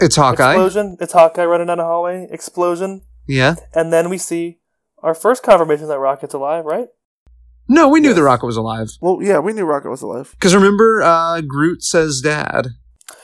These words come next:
Speaker 2: Oh, true, true.
Speaker 3: Wait, so what do we think Clint is running from?
Speaker 1: An
Speaker 2: An
Speaker 1: explosion.
Speaker 2: explosion?
Speaker 3: But, like, why is that exploding? Like, what do we
Speaker 1: Well,
Speaker 3: think it
Speaker 1: I
Speaker 3: is?
Speaker 1: guess question number one is, where is he?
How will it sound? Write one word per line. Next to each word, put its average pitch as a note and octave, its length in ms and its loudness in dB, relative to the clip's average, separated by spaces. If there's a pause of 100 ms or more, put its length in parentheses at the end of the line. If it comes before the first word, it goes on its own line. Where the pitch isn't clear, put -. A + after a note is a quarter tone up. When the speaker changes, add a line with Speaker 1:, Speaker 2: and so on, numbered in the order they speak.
(160)
Speaker 2:
Oh, F#3 180 4
true, E3+ 360 -6
true. - 280 -10 (920)
Speaker 3:
Wait, G3 160 2
so G3+ 100 -2
what F3 140 0
do A#3+ 80 -4
we B3 100 -8
think G#3+ 220 -10
Clint - 340 -6
is D3 140 -6
running C#3+ 260 -8
from? - 360 -12 (640)
Speaker 1:
An E3 60 2
Speaker 2:
An - 20 4
Speaker 1:
explosion. D#3+ 500 4
Speaker 2:
explosion? A2+ 220 -6 (560)
Speaker 3:
But, D#3 100 2
like, D3+ 200 0 (100)
why C#3+ 280 2
is D#3+ 160 -2
that C#3+ 120 -2
exploding? - 580 -10 (400)
Like, C#3 160 -10
what - 100 0
do E3 60 8
we - 60 4
Speaker 1:
Well, D#3+ 80 2
Speaker 3:
think - 120 -10
it - 60 0
Speaker 1:
I D#3+ 80 4
Speaker 3:
is? C#3 80 2
Speaker 1:
guess G#3+ 240 2
question G#3 320 -2
number F3+ 180 -2
one D3+ 160 0
is, B2 140 -4 (240)
where A#2+ 420 2
is G3 320 -2
he? C4 400 -2